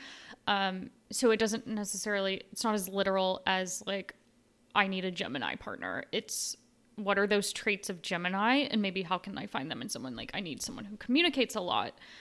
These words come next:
or communicates well, is a writer, is, like, a really eloquent speaker, has a lot to say.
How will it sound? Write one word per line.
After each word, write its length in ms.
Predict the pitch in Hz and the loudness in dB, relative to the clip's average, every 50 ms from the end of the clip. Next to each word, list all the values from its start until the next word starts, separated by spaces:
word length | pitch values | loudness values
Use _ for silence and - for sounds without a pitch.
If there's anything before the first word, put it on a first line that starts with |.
| - - - - - - | -20 -20 -20 -12 -6 -6
or 60 | 220 | -6
communicates 560 | - - 240 254 254 254 247 233 208 208 - | -2 2 6 6 6 6 4 2 0 0 -2
well, 400 | 202 185 185 180 - - - 156 - | -2 0 0 0 0 0 -2 -4 -4
is 140 | - 196 214 | -2 -2 -2
a 60 | 208 | -2
writer, 640 | 196 208 247 269 285 262 233 220 196 190 95 95 | 0 2 4 4 4 6 4 4 2 0 -2 -4
is, 200 | 117 - 196 196 | -4 -4 -4 -4
like, 160 | 220 208 208 | -4 -4 -2
a 40 | 220 | -4
really 320 | 202 196 208 202 202 - - | -2 -2 -2 -2 0 0 2
eloquent 400 | 220 220 220 220 - 254 233 233 | 2 2 2 0 0 0 0 0
speaker, 500 | - - - 277 262 262 - 214 202 196 | -2 -2 0 0 0 0 0 -2 0 2
has 180 | 185 208 208 196 | 2 2 2 2
a 60 | 220 | 2
lot 240 | 214 202 202 - - | 0 0 -2 -4 -2
to 120 | - 254 | -4 -4
say. 600 | 247 - - 262 240 214 180 - - 208 226 208 | -2 2 4 4 4 4 2 0 -2 -4 -6 -8